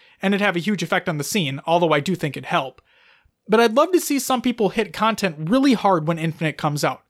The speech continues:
I just hope Infinite is a game that people want to play for two or three years.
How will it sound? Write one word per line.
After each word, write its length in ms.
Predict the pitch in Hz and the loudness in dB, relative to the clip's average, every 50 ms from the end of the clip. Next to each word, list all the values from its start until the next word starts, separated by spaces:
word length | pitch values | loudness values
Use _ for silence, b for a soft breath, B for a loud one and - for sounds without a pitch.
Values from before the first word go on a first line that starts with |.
| b b b b b b b b | b b b b b b b b
I 60 | 220 | 0
just 160 | 240 294 254 - | 0 0 0 0
hope 200 | 277 254 - 220 | 0 0 2 2
Infinite 400 | 220 233 220 240 233 226 202 190 | 0 0 0 0 -2 2 2 2
is 100 | 175 175 | 2 2
a 60 | 170 | 0
game 220 | 151 180 190 185 | 0 0 2 2
that 120 | 175 160 - | 0 -2 -2
people 240 | - 202 - 185 | -2 -2 -2 0
want 160 | 175 175 165 156 | 0 2 2 0
to 60 | 151 | 0
play 180 | - 208 196 | 0 0 0
for 120 | 185 - 170 | 0 0 -2
two 160 | - - 175 | -2 -2 0
or 80 | 151 143 | 0 0
three 200 | - 147 135 135 | 0 -2 -4 -2
years. 420 | 147 160 147 - - - - - | 0 0 0 -2 -4 -10 -12 -12